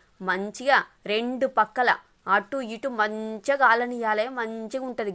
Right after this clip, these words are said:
గప్పుడిగా. ఇక కాలుతూనే ఉంటది ఇక దోస. ఇక అన్ని కూరగాయలు చాలా మంచిది మనకు, పిల్లలకైతే పచ్చి కూరగాయలు పెట్టాలి. మా సిన్నోడి కంటే గిట్ల పచ్చి కూరగాయలతో చేసిందే ఇష్టం వానికి,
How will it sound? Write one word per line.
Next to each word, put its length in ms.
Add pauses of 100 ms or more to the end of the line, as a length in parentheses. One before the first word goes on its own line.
గప్పుడిగా. 500 (680)
ఇక 80
కాలుతూనే 640
ఉంటది 340
ఇక 120
దోస. 280 (680)
ఇక 80
అన్ని 300
కూరగాయలు 560
చాలా 540
మంచిది 400
మనకు, 280
పిల్లలకైతే 760
పచ్చి 460
కూరగాయలు 380
పెట్టాలి. 400
మా 140
సిన్నోడి 480
కంటే 280
గిట్ల 240
పచ్చి 400
కూరగాయలతో 480
చేసిందే 520
ఇష్టం 360
వానికి, 360